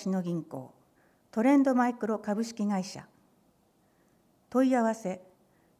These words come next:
デジタル市役所推進室、四二四九一六三。予防接種費用の補助。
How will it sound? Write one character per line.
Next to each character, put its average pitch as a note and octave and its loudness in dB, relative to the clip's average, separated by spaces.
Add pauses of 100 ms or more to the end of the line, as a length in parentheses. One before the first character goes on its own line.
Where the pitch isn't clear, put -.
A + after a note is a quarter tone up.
(120)
デ G3+ 0
ジ B3+ 0
タ B3+ 2
ル B3+ 0
市 B3 -6
役 A#3+ -4
所 - -10
推 A#3 -2
進 A3+ -2
室、 - -14 (1160)
四 C#4 6
二 B3 6
四 D#3 -2 (500)
九 C4+ 2
一 C4+ -4
六 D#3+ -6
三。 E3+ -4 (2250)
予 A3 2
防 C#4+ 4
接 C#4+ 0
種 C#4 -2
費 C4 0
用 F3+ 2
の C#3+ 0
補 E3 -4
助。 D3 -10